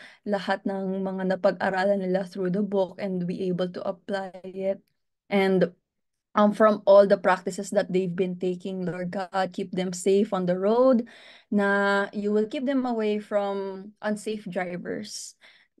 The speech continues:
That, um, the instructor that will be going with them as well is really professional and good to them and nice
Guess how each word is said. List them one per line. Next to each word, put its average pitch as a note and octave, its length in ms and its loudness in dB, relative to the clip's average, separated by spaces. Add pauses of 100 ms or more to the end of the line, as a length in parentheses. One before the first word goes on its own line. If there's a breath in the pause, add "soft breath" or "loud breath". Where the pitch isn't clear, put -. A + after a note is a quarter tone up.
That, G3 540 4
um, F#3+ 300 2
the - 80 0
instructor G3+ 540 -2
that F#3+ 220 -4
will F#3+ 280 -4
be F#3 400 -6
going F#3+ 340 -2
with F#3 220 -6
them F3+ 280 -6
as F3+ 200 -10
well B3+ 400 4
is F#3+ 460 -2
really G3 240 -4
professional F#3+ 1080 -4
and F#3+ 320 -6
good F#3 240 -4
to G3+ 100 -4
them F#3+ 340 -2
and F#3 100 -4
nice F3+ 200 -4